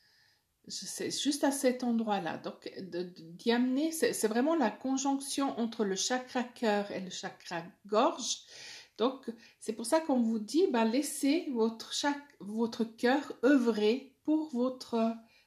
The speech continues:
votre, votre, euh, expression. Voilà. Cela va vous permettre de grandir. C'est ce que j'entends.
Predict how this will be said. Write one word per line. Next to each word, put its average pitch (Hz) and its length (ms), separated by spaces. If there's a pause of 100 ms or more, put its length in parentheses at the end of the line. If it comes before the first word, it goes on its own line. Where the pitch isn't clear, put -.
votre, 220 360 (360)
votre, 208 400
euh, 180 520 (720)
expression. - 680 (600)
Voilà. - 320 (2250)
Cela 226 360
va 247 140
vous 214 120
permettre 214 480
de - 80
grandir. 190 640 (2250)
C'est - 140
ce - 100
que 185 140
j'entends. - 480